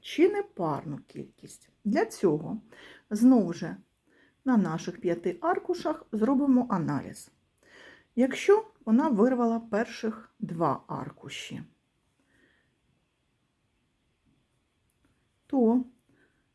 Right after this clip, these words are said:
сума чисел буде три додати сім. Це дорівнює десять, число парне.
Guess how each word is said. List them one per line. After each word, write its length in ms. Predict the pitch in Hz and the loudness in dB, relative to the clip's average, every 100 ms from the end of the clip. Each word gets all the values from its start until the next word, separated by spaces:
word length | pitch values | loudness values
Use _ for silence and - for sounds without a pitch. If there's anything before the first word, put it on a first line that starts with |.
| _ | _
сума 480 | - - 247 220 220 | -20 -2 6 6 6
чисел 600 | 220 - 392 403 185 160 185 _ - | 2 2 0 0 -4 -6 -8 _ -6
буде 480 | 196 196 160 160 - - | 0 0 0 -2 -6 -2
три 320 | 233 359 453 - | 0 0 -2 -6
додати 580 | 208 175 165 277 - 277 | -2 0 0 0 -2 -6
сім. 580 | - - 160 147 156 175 _ _ _ _ _ _ _ _ _ _ _ _ _ _ _ _ _ _ _ | -8 -8 -4 -2 -4 -10 _ _ _ _ _ _ _ _ _ _ _ _ _ _ _ _ _ _ _
Це 360 | - 262 370 | -4 0 4
дорівнює 580 | 247 170 190 277 269 269 | 4 4 4 6 8 8
десять, 640 | 202 160 147 - - 147 | 6 2 -2 -4 -12 -14
число 440 | - 143 - 165 254 | -12 -12 -6 -2 -4
парне. 600 | - 139 127 - 147 160 | -4 -10 -8 -10 -14 -14